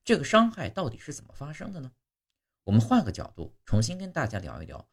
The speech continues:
人如果一直不睡觉，第几天会死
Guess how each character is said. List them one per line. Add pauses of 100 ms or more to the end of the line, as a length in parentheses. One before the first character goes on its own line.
(160)
人 (180)
如
果
一
直
不
睡
觉， (240)
第
几
天 (120)
会
死